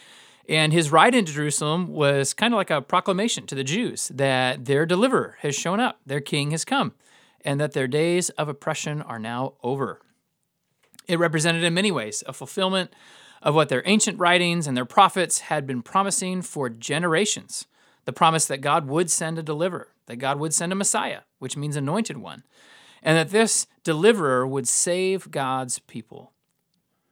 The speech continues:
This promise was made, and this story was told time and again throughout Israel's history. The story is told through Moses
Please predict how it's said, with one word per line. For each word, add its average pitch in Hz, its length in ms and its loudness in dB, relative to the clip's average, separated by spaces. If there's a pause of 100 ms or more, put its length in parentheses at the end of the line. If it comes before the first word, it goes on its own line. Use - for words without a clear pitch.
(540)
This 139 120 -4
promise 156 360 0
was 135 120 -4
made, 143 440 0
and 131 200 -6
this 127 140 -2
story 147 240 0
was 151 140 -2
told 151 340 -2
time 170 600 -6
and 151 220 -4
again 151 360 -4
throughout 123 480 -6
Israel's 135 460 -6
history. - 460 -10 (600)
The 139 140 -4
story 165 240 2
is 160 80 0
told 175 240 2
through 202 140 2
Moses 202 500 2